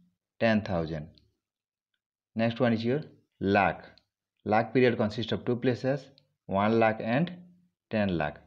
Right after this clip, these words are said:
Last one, crore period consists of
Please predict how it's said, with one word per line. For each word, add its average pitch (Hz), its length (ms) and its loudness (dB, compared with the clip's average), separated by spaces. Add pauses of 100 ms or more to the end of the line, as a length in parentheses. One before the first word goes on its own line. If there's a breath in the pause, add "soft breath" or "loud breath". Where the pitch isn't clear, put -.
(760)
Last 107 260 0
one, 120 300 -2 (600)
crore 123 200 2
period 110 340 2
consists 107 400 -4
of 135 300 0